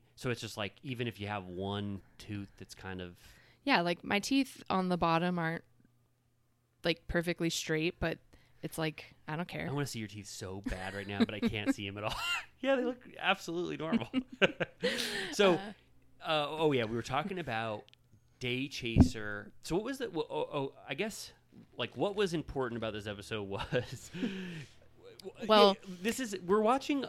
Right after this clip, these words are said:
Speaker 1: a rumor, which I already said this last week. It's like, this, it's one, like you said, one rumor, one thing is happening, and it just is getting spread throughout the group very slowly, and we're almost watching it in real time.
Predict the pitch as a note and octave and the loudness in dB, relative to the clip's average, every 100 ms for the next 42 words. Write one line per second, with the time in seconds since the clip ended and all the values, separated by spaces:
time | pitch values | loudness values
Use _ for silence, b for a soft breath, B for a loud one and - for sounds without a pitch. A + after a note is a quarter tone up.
0 | - D#3+ C3 D3 D#3 C3 A2 A#2 B2+ D#3 | 2 2 4 4 4 2 -2 0 0 0
1 | - C#3+ A#2+ G2+ G2 - D#2 D2 - - | -2 -4 -4 -6 -8 -8 -14 -12 -10 -4
2 | F3 - - - - - - - F3 F#3 | -4 -4 -20 -20 -20 -20 -20 0 2 2
3 | - - - - - D3 D#3 G3+ E3+ E3 | 0 -12 -20 -18 -14 2 4 4 2 -4
4 | G3 - - G2 C3+ G#3 A#3 D#3+ C3+ D3+ | -2 -2 -4 0 0 0 -2 -2 2 2
5 | C3+ G2+ D#2 G#2 F3+ G#3 - - D#3+ A2 | 2 -2 -6 -2 -2 -2 -6 0 0 0
6 | F2+ - - C3 C3 C3+ - G#2+ F2+ F2 | -8 -12 -10 -8 -4 -4 -4 -6 -6 -8
7 | F#2 - C3 B2 - E3 - C#3+ C3 C#3+ | -10 -8 -4 -4 -4 -6 -4 -8 -4 -2
8 | C#3 C3 A#2+ B B - - C#3+ D#3+ - | 0 -2 -6 B B -12 -4 -2 -2 0
9 | C#3 B2+ A#2 G#2+ B2 B2+ A#2 A2+ C3+ - | -2 -2 -6 -12 -4 -4 -2 -2 -2 -4
10 | A2 A#2+ C#3+ D#3+ A#2+ A#2 D#3+ B3+ C4+ D#3+ | -4 -2 -2 -2 -2 -2 -2 -4 -4 -4
11 | C#3+ B2 G#2+ G#2+ B2 C3 C#3 C#3+ C#2 - | -4 -6 -6 -4 -4 -6 -6 -4 -6 -10